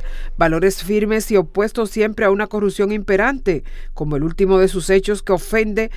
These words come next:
sin lugar a dudas, su memoria, la forma en que el presidente de la Cámara de Diputados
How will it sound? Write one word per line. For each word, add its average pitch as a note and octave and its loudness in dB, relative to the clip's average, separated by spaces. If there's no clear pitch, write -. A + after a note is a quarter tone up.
sin D4 0
lugar A#3 4
a G#3+ 4
dudas, G#3 0
su A#3+ -4
memoria, G3 2
la C#3+ 0
forma F3+ 2
en - 2
que G3 0
el F#3 4
presidente G#3+ 0
de G3 0
la E3 0
Cámara F#3+ 2
de D#3+ -2
Diputados F#3 -2